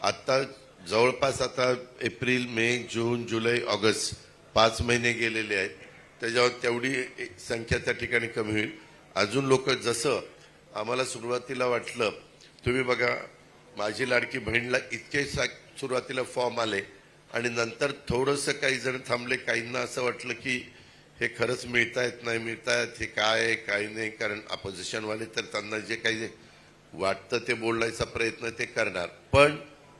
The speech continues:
आम्ही त्याच्यामध्ये ज्यावेळेस आता, अ, ज्यांच्या, ज्यांच्या अकाउंटला, अ, रकमा पोच व्हायला लागल्या, त्यांच्या डीबीटीमध्ये गेल्या आणि एक केलं, ह्यावेळेस सगळं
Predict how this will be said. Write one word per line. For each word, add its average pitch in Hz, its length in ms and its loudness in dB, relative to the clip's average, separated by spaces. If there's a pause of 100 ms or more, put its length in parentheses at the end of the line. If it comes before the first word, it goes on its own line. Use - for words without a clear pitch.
(180)
आम्ही 113 220 0
त्याच्यामध्ये 123 640 0 (460)
ज्यावेळेस 117 340 2
आता, 123 320 4 (460)
अ, 95 180 -6 (180)
ज्यांच्या, 101 360 0
ज्यांच्या 117 320 0
अकाउंटला, 120 680 0 (640)
अ, 104 100 -4
रकमा 104 600 -2
पोच 127 380 -6
व्हायला 117 280 4
लागल्या, 101 460 0 (440)
त्यांच्या 92 640 -4
डीबीटीमध्ये 123 580 2
गेल्या 104 420 4 (640)
आणि 107 180 -2
एक 139 300 4
केलं, 131 200 4
ह्यावेळेस 123 600 4
सगळं 135 280 4